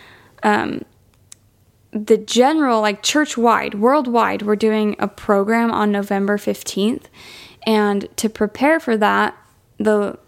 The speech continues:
leaders of the church have asked the young women to commit to do a hundred and fifty things. And it's very vague. It's a lesson in commitment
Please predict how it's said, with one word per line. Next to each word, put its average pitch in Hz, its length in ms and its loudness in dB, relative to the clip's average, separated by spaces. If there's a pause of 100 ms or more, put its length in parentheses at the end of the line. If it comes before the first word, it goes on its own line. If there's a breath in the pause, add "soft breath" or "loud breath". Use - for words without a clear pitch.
(100)
leaders 220 480 0
of 190 160 -2
the 196 100 -2
church - 500 -4
have 214 240 -6
asked 208 420 -2
the 247 160 2
young 214 240 0
women 202 340 -2
to 214 140 -6
commit 208 460 -4
to 226 100 -4
do 208 180 -2
a 196 60 -4
hundred 202 320 -2
and 214 160 0
fifty 196 340 -8
things. 160 560 -8 (580 loud breath)
And 226 140 2
it's - 200 -4 (100)
very 220 580 0
vague. 202 480 -2 (340)
It's - 340 -2 (440)
a 214 80 2
lesson 208 540 0
in 202 180 -2 (280)
commitment 240 680 -4